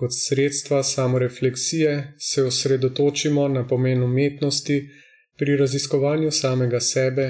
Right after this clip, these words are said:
in svoje lastne preteklosti. Medgeneracijska travma je področje, ki Manco v zadnjem času najbolj zanima, še posebej v odnosu s kolektivnim spominom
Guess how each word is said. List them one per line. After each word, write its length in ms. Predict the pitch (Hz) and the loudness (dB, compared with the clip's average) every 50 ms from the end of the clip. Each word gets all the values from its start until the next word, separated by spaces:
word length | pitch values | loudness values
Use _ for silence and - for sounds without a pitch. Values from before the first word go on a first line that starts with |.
| 123 123 - - | -4 -8 -12 -8
in 180 | 294 156 131 120 | -4 -2 -2 0
svoje 400 | - - - 135 127 120 120 120 | 0 0 0 0 0 2 0 0
lastne 480 | 117 120 120 120 - - - 127 120 123 - | 0 0 0 0 -2 -2 -2 -4 -4 -4 -2
preteklosti. 800 | 123 123 123 131 127 123 120 - 123 117 110 - - 123 117 113 - _ _ _ _ _ _ _ _ _ _ _ _ _ _ - - _ _ _ _ _ _ _ _ _ _ _ _ _ _ _ _ _ _ _ - | -2 -2 0 0 0 -2 -2 -4 -8 -8 -8 -8 -8 -8 -10 -10 -12 _ _ _ _ _ _ _ _ _ _ _ _ _ _ -20 -20 _ _ _ _ _ _ _ _ _ _ _ _ _ _ _ _ _ _ _ -2
Medgeneracijska 800 | 143 131 127 139 147 147 147 139 139 139 - 185 180 - - 147 | -2 0 2 2 2 2 2 2 2 0 -2 -2 -2 -2 -2 -2
travma 460 | - - 139 143 151 160 160 147 135 | 0 0 0 2 2 2 2 2 2
je 100 | 135 131 131 - | 0 -2 0 -2
področje, 560 | 143 131 120 131 151 151 147 147 - 135 123 | -2 0 2 2 2 2 2 0 -2 -2 -2
ki 160 | - - 131 | -2 0 0
Manco 540 | 127 127 127 131 135 135 - - 143 131 127 | 2 2 2 2 0 0 0 0 2 2 2
v 100 | 120 113 | 2 2
zadnjem 320 | 131 131 127 131 139 127 | 0 2 2 2 0 0
času 400 | 123 - 135 127 123 - 139 127 | 0 0 0 0 0 0 0 0
najbolj 400 | 123 123 123 120 117 123 123 117 | 2 2 2 2 2 0 0 0
zanima, 480 | 113 113 123 120 127 143 143 135 135 135 131 131 - _ _ _ _ _ _ _ - | 0 0 0 2 2 2 2 0 0 -2 -4 -8 -14 _ _ _ _ _ _ _ -6
še 260 | - - - 139 131 | -6 -2 -2 -2 0
posebej 560 | - 139 131 - - 151 160 156 160 160 156 | 0 -2 -2 0 0 0 2 2 2 2 2
v 80 | 139 131 | 2 0
odnosu 520 | 123 113 127 131 131 131 127 - - 131 | 2 2 2 2 2 0 0 -2 -2 -2
s 120 | - - | -2 0
kolektivnim 640 | - - 127 123 127 - - 135 131 127 123 123 120 | 0 0 0 0 -2 0 0 0 2 2 2 0 0
spominom 680 | - - - - 127 123 127 139 143 143 139 139 139 | -2 -4 -2 -2 0 2 2 2 2 2 2 0 -2